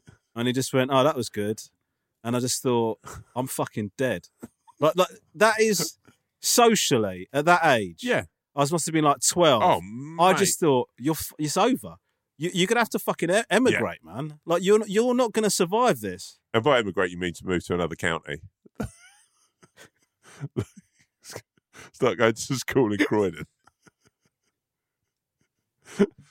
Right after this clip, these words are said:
Speaker 2: Mate, it, things like that, I tell you, at school,
Speaker 1: Yeah.
Speaker 2: they're the worst. They're, they're the, you, you can't, you know, you can't get through
Speaker 1: No.
Speaker 2: those. They're the worst
Speaker 1: Yeah.
Speaker 2: things.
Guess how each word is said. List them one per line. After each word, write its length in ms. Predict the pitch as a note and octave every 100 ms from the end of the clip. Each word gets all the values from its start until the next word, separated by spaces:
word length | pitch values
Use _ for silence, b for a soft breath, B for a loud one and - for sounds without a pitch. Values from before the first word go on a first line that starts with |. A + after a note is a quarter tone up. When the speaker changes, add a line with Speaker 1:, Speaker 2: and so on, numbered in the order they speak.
| _ -
Speaker 2:
Mate, 200 | F3 E2+
it, 160 | G#2 A#2+ _
things 260 | D3+ D#3+ D#3
like 160 | D#3 C3
that, 200 | A2+ -
I 40 | -
tell 180 | B2
you, 160 | A2 F#2+
at 200 | F2 F#2
school, 280 | - G#2+ F#2+ D#2+
Speaker 1:
Yeah. 60 | - _ _ _ G2
Speaker 2:
they're 120 | F#2
the 80 | E2+
worst. 460 | F2+ D#2 - - _ _ _ _ _ _ -
They're, 140 | G2
they're 260 | E2 G2 F#2
the, 280 | F2+ F2+ F2
you, 180 | E2+ F2+ F#2
you 200 | F#2+ F#2
can't, 320 | A2 F#2+ F2 _
you 140 | G2
know, 100 | D#2 F2 _ _ _ _ _ G#2+
you 180 | G2+
can't 280 | G2 A2 G2
get 120 | E2 -
through 120 | E2
Speaker 1:
No. 60 | C#2+
Speaker 2:
those. 240 | B1+ - - _ _
They're 140 | G2 F#2+
the 120 | F2+
worst 300 | F2 E2+ F#2+
Speaker 1:
Yeah. 160 | F2
Speaker 2:
things. 240 | D#2+ -